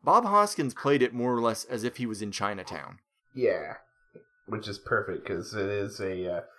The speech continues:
Speaker 2: cartoon version
Speaker 1: It
Speaker 2: of
Speaker 1: is.
Speaker 2: Chinatown.
Speaker 1: He played it as if he, he played it serious. I really maintain you have to have that grounded level of reality for this to work. That's the problem with Rodriguez's kid films,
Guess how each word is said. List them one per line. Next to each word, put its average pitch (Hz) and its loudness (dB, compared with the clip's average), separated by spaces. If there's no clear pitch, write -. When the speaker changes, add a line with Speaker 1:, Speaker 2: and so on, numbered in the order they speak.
Speaker 2:
cartoon 127 2
version 104 0
Speaker 1:
It 135 6
Speaker 2:
of 92 0
Speaker 1:
is. - -10
Speaker 2:
Chinatown. 107 -2
Speaker 1:
He 233 0
played 233 2
it - -2
as 131 0
if 139 -2
he, 139 -6
he 160 -10
played 226 -2
it - -4
serious. 151 -6
I 156 8
really 214 2
maintain 175 -2
you 180 -4
have 202 -2
to 151 -4
have 156 0
that 123 0
grounded 127 2
level 107 2
of 95 -8
reality 110 0
for 123 -4
this 117 -2
to 123 -10
work. 139 0
That's 220 0
the - -4
problem 170 4
with 127 0
Rodriguez's 117 4
kid 101 -4
films, 98 -8